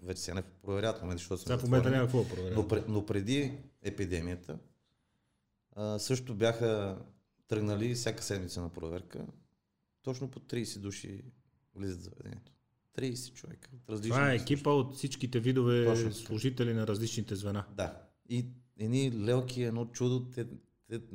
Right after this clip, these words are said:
Speaker 1: не знам, те трябва да дойдат в един и половина, на тях им се спил. Вече, нали, поне
Speaker 2: Каква
Speaker 1: малко
Speaker 2: вечерта?
Speaker 1: <laughs> Вечерта, един и
Speaker 2: Вярно ли,
Speaker 1: половина,
Speaker 2: бе?
Speaker 1: точно така. Докато работиш.
Speaker 2: То вярвам, че те в нощно заведение, кога да дойдат.
Speaker 1: Да.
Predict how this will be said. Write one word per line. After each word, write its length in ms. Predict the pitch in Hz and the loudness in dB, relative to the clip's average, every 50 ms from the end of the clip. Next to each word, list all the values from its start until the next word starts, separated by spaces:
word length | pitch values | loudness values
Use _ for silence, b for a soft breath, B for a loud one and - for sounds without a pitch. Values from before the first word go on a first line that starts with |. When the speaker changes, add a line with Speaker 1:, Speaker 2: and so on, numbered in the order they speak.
| 107 101 - | -14 -10 -6
Speaker 1:
не 80 | 104 98 | -4 -2
знам, 300 | 101 113 120 117 113 - - - _ _ _ _ - - | 0 0 0 -2 -2 -6 -12 -20 _ _ _ _ -14 -6
те 100 | - 110 | -6 -6
трябва 220 | 104 - 101 110 107 | -4 0 0 2 2
да 60 | 104 | 4
дойдат 200 | 110 110 110 - | 2 2 2 2
в 20 | |
един 180 | 110 107 110 107 | 0 2 2 2
и 60 | 101 | 0
половина, 320 | 92 - 101 107 110 113 110 | -2 0 0 0 2 0 -2
на 100 | 101 92 | -2 0
тях 200 | - 107 107 104 | 0 0 0 0
им 120 | 101 92 | -2 -4
се 140 | - - 82 | -6 -8 -12
спил. 320 | - - - 104 110 - - - - _ - | -10 -4 -2 0 0 -2 -4 -12 -20 _ -8
Вече, 420 | 98 113 117 120 - 117 113 110 113 b b b b b b b b b b b b - | -4 -4 -4 -2 -2 -4 -4 -4 -6 b b b b b b b b b b b b -4
нали, 140 | 104 110 | -4 -4
поне 340 | 104 - - - - 107 110 | -4 -6 -12 -6 -2 0 0
Speaker 2:
Каква 100 | 117 117 | 0 2
Speaker 1:
малко 160 | 113 117 117 | 4 4 4
Speaker 2:
вечерта? 420 | 120 123 127 - 107 - - 123 123 123 - - | 4 4 0 0 -2 0 0 0 0 0 -2 -4
Speaker 1:
<laughs> 200 | - 131 - - | -6 -8 -8 -6
Вечерта, 360 | 98 90 - - 85 - - - - | -6 -6 -4 -4 -6 -6 -6 -2 0
един 160 | 104 107 110 | 2 4 4
и 20 | |
Speaker 2:
Вярно 120 | 120 127 131 | 4 6 4
ли, 40 | 135 | 4
Speaker 1:
половина, 240 | 120 101 - - 92 | 4 2 2 -2 -4
Speaker 2:
бе? 40 | 90 | -4
Speaker 1:
точно 300 | - - - - - - | -6 -6 -8 -8 -10 -14
така. 160 | - - - - - - - - | -16 -16 -16 -16 -18 -20 -18 -14
Докато 360 | 87 87 90 90 80 95 101 | -10 -8 -6 -6 -4 -2 -2
работиш. 500 | 113 110 120 131 127 120 - - - - - _ _ _ _ _ _ _ _ _ _ _ _ _ _ _ _ _ _ _ _ _ - | 0 0 0 -2 -2 -4 -10 -10 -14 -20 -20 _ _ _ _ _ _ _ _ _ _ _ _ _ _ _ _ _ _ _ _ _ -8
Speaker 2:
То 120 | - 107 | -6 -4
вярвам, 260 | 104 110 110 113 113 104 | -2 0 0 0 0 -2
че 160 | - - - | -4 -8 -8
те 80 | 104 | -10
в 120 | 95 - - | -10 -8 -6
нощно 240 | 101 92 - - 95 | -8 -8 -6 -6 -6
заведение, 340 | 90 87 87 92 95 95 | -6 -4 -4 -2 -4 -4
кога 180 | 92 - 95 95 | -4 -4 -4 -2
да 100 | 95 92 | -2 -2
дойдат. 380 | 90 92 90 87 85 - - - | -4 -4 -6 -6 -8 -14 -16 -12
Speaker 1:
Да. 180 | 78 80 82 | -10 -8 -8